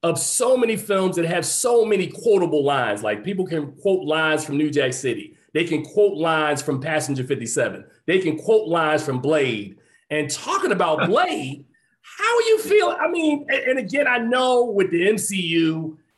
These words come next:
Speaker 1: I, I've, I've read everything that you've been very complimentary of Mahershala Ali, man, him taking on this
Speaker 2: Absolutely.
Speaker 1: role. Um,
Speaker 2: Absolutely.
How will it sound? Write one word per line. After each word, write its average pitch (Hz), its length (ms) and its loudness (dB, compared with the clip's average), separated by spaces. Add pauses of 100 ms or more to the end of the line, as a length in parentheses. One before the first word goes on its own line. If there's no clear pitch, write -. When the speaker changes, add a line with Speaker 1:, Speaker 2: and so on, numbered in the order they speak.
(140)
Speaker 1:
I, 185 80 0 (420)
I've, 220 140 0
I've 220 60 -2
read 220 180 4
everything 196 680 0
that 175 180 0
you've 196 180 -4
been 151 280 0
very 208 400 2
complimentary 143 1040 -2
of 131 100 -2
Mahershala 143 480 -2 (160)
Ali, 127 320 2
man, 107 440 -2
him 131 500 -2
taking 151 320 -2
on 131 140 0
this 190 180 2
Speaker 2:
Absolutely. 135 100 -12
Speaker 1:
role. 127 360 -8 (380)
Um, 156 120 0
Speaker 2:
Absolutely. 151 580 2